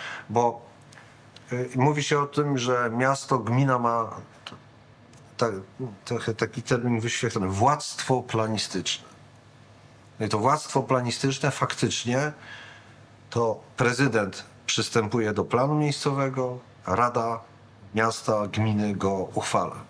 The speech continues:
Przecież nie robią tego we własnym interesie, w swoim. To znaczy, e, w interesie mieszkańców. Więc, krótko mówiąc, o ten harmonijny, zrównoważony rozwój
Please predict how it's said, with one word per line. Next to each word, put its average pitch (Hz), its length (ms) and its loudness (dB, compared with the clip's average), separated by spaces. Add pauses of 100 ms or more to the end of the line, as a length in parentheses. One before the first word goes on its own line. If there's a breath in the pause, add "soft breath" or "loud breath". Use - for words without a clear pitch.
(560)
Przecież 120 200 2
nie 160 60 4
robią 139 200 2
tego 98 220 -2
we 95 60 -2
własnym 92 400 -2
interesie, 82 500 -6
w - 60 -2
swoim. 143 360 2 (640 loud breath)
To 104 60 2
znaczy, 113 420 0 (180)
e, 127 120 6
w 123 280 2
interesie 123 400 2
mieszkańców. 156 720 0 (420 loud breath)
Więc, 110 300 -2 (400 loud breath)
krótko 120 340 2
mówiąc, 127 460 2 (100)
o 120 100 2
ten 120 160 2 (420)
harmonijny, 123 800 2
zrównoważony 123 840 2
rozwój 107 600 0